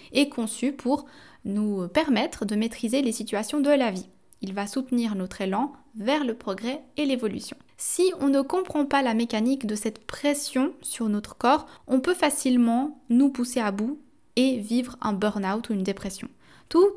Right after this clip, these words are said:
est une question d'équilibre entre avoir trop de stress et pas assez.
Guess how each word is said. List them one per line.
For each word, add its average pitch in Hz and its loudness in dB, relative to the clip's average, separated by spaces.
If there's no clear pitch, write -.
est 294 4
une 262 4
question 254 -2
d'équilibre 226 -2
entre 196 -6
avoir 180 -4
trop - -2
de 269 0
stress - 0
et 269 4
pas 262 2
assez. - -4